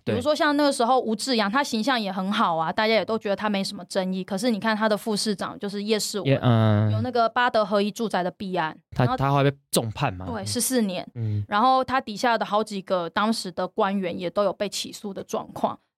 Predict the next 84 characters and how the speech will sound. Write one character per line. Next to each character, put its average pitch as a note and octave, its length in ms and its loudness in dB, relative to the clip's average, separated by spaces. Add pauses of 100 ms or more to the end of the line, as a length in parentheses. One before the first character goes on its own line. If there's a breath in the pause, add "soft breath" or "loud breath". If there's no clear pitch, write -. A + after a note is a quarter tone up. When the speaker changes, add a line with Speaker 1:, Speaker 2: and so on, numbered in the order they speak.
(260)
Speaker 2:
对 D4+ 160 0
当 B3+ 220 2
年 A3 120 4
吴 G#3 140 0
志 A#3+ 160 0
阳 F#3 160 2
的 F#3 60 -4
选 F3 200 -6
情 E3+ 220 -10
就 G3 360 2
有 A3 120 2
很 G#3 140 0
大 G3 160 -2
的 F3+ 80 -8
冲 F3+ 260 -8
击， F#3+ 140 -12
因 B3 100 2
为 D#4 60 4
那 D#4+ 100 4
时 - 80 2
候 C4+ 40 4
没 C#4+ 100 2
有 C4 80 4
人 G#3 120 -2
觉 G3+ 120 -6
得 G3+ 60 -2
郑 G#3+ 140 -2
文 F#3+ 80 -4
灿 G3 160 -2
选 F3+ 160 -10
得 - 80 -14
上。 F3 240 -8 (280)
可 A#3+ 80 0
是 F#4+ 80 2
我 D4+ 120 4
觉 G#3 140 -6
得 G#3+ 100 4
桃 G3+ 200 2
园 G3+ 200 2
人 G3+ 120 0
是 A3+ 240 -2
会 A3 240 0
仔 - 200 -16
细 - 160 -8
去 - 200 -8
检 - 320 -10
视 G3+ 420 -4
每 F#3 180 -8
一 G3+ 80 -10
个 - 140 -14
人， - 180 -16 (180)
Speaker 1:
嗯。 C#3+ 440 8
Speaker 2:
所 A#3+ 140 0
以 - 20 -4
你 G#3+ 60 -4
就 A3 100 -4
会， A3+ 100 2 (160)
他 B3 140 -2
就 B3 80 2
会 A#3+ 80 6
发 A3 140 2
现， B3+ 100 2
哎， E4 100 2 (440)
怎 G3+ 100 -2
么 G3 240 4 (140)
这 C4 80 -2
个 A#3+ 80 4
团 G3 200 -4
队 A3+ 140 0
大 A3 240 2
有 F3 100 -2
问 G3 240 2
题？ - 220 -14
那 A3+ 160 2
我 G3+ 100 0
们 G3 300 -2 (260)
放 A3+ 200 0
心 G#3+ 240 2
把 F#3+ 200 -4
市 - 160 -6
政 F#3+ 160 -2
府 F#3+ 140 -12
交 F#3+ 220 2
给 - 260 -6